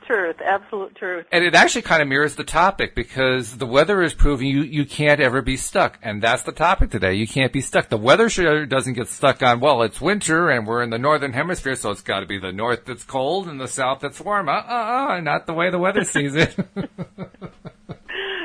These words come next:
Speaker 1: That is very true. Hey, I'm gonna, uh, flip the tables. Normally you're the one who starts with this, but I think I will today.
Speaker 2: Okay.
Speaker 1: Um, so what is your win for today?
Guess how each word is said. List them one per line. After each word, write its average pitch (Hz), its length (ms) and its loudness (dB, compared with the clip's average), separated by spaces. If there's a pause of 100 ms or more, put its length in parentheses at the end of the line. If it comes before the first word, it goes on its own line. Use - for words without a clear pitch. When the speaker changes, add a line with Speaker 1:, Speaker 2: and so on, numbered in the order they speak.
(140)
Speaker 1:
That 226 180 -2
is 214 80 -6
very 208 380 -6
true. 208 500 -6 (580)
Hey, 262 100 0
I'm 247 160 0
gonna, 269 240 0 (160)
uh, 202 200 2 (140)
flip 285 220 -8
the 254 60 -8 (100)
tables. 233 420 -2
Normally 220 340 -4
you're 226 240 -4
the 226 80 -6
one 202 180 -6
who 190 220 -10
starts 262 300 -2
with - 120 -20
this, 180 140 -4 (100)
but 190 100 -8
I 196 80 -4
think 226 220 -10
I 202 140 -2
will 196 260 -6
today. 208 380 -2 (180)
Speaker 2:
Okay. 117 240 -2
Speaker 1:
Um, 214 300 -2
so 226 220 -2 (120)
what 285 200 0
is 277 180 -4
your 320 360 -2
win 202 300 -2
for 170 140 -8
today? 160 500 -8